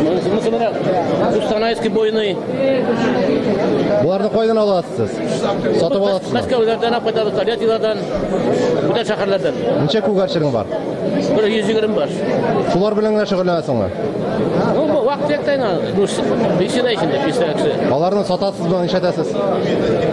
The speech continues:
Speaker 1: Ну, са-, сатып, бик сатып булмый, ну, алышабыз, итәбез, без с тобой.
Speaker 2: Бер күгәрчен ничә сум тора?
Speaker 1: Ну, монда вот самый кыйбаты,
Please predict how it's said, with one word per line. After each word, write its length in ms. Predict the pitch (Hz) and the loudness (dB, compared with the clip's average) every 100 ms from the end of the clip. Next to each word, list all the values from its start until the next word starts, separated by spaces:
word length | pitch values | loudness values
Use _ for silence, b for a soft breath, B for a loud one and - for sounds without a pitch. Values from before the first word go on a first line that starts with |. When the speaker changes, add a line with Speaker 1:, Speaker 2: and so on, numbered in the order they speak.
| - | 0
Speaker 1:
Ну, 140 | 339 359 | 0 0
са-, 140 | - - | 0 0
сатып, 300 | 247 269 220 | 0 0 -2
бик 100 | 233 | -2
сатып 240 | 247 214 | 0 0
булмый, 280 | 233 277 262 | 0 2 2
ну, 180 | 226 208 - - - 190 196 202 202 | 0 0 -2 -4 -2 -2 0 0 0
алышабыз, 420 | 226 254 277 262 | 0 0 0 0
итәбез, 340 | 202 240 240 196 | 0 0 0 0
без 80 | 180 | 0
с 40 | |
тобой. 300 | 220 202 180 202 - 127 127 156 156 156 | 0 0 0 0 0 0 0 0 0 0
Speaker 2:
Бер 100 | 180 214 | 0 0
күгәрчен 420 | 220 220 208 220 | 0 0 0 0
ничә 160 | 202 202 | 0 0
сум 120 | 175 | -2
тора? 220 | 120 90 - 69 - - - 160 - - - | -2 -2 -4 -6 -4 -2 0 0 2 2 2
Speaker 1:
Ну, 100 | 294 | 2
монда 340 | 294 277 285 247 | 2 2 2 2
вот 140 | 247 233 | 0 0
самый 340 | 247 247 233 214 - | 0 2 2 0 -2
кыйбаты, 460 | 214 226 226 247 | 0 0 2 2